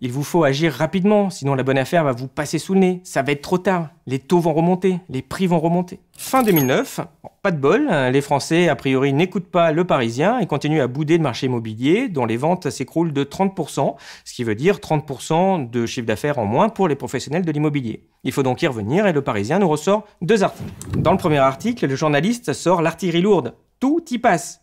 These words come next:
C'est le moment d'acheter parce que la baisse des prix, la baisse des taux, les avantages fiscaux, votre rêve est à portée de main et d'ailleurs tous les experts interrogés sont unanimes. Ils n'en ont même pas trouvé un qui n'était pas d'accord.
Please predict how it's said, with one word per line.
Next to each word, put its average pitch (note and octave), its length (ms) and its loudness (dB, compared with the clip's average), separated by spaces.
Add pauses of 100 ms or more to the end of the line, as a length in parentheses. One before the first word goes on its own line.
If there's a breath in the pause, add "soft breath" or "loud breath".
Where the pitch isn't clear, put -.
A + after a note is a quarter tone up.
(200)
C'est - 160 -4
le A3+ 40 2
moment G3 180 4
d'acheter A3+ 440 2
parce G3+ 260 -2
que D3 80 -2
la C3 320 0
baisse A#3+ 180 2
des G#3+ 140 2
prix, B3+ 440 -2
la A3+ 260 0
baisse A3+ 180 2
des G#3 140 2
taux, A#3+ 480 0 (100)
les G#3 320 0
avantages G#3 360 0
fiscaux, A3 540 2 (340 loud breath)
votre D#3 400 -2
rêve F#3 500 0 (100)
est A3 140 0
à G#3 80 2
portée D#3+ 280 0
de C#3 120 4
main G#3 400 2
et G#3+ 80 4
d'ailleurs E3+ 400 2
tous B3+ 180 -2
les G#3 220 0
experts F3+ 280 -2
interrogés C#3+ 540 0
sont G#3+ 240 -4
unanimes. D#3+ 400 -4 (120)
Ils F3+ 100 2
n'en G3 180 4
ont C#3+ 60 2
même F#3+ 160 2
pas G#3+ 100 2
trouvé C3+ 400 0
un C#4+ 200 2
qui A#3 140 -6
n'était G3 200 0
pas G#3 100 0
d'accord. E3+ 300 -4